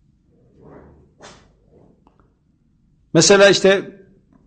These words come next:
Kur'an-ı Kerim'i gördüğünüz zaman bunu getirenin Allah'ın elçisi olması gerektiğini basiretle görürsünüz.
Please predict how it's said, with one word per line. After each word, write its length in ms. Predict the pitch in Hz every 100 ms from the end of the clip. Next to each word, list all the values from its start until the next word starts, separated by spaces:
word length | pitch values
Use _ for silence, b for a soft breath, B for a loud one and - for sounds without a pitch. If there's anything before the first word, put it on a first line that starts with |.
| _ _ _ _ _ _ _ _ _ _ -
Kur'an-ı 360 | 160 175 180
Kerim'i 360 | 175 170 170 165
gördüğünüz 540 | 165 160 175 196 190
zaman 340 | 156 165 175 160
bunu 160 | 170
getirenin 720 | 160 151 - 147 151 139 139
Allah'ın 400 | 139 151 160 156
elçisi 320 | 151 135 - 156
olması 280 | 151 139
gerektiğini 640 | 147 143 143 143 185 247 180
basiretle 580 | - 190 196 196 135
görürsünüz. 720 | 110 104 101 - - - -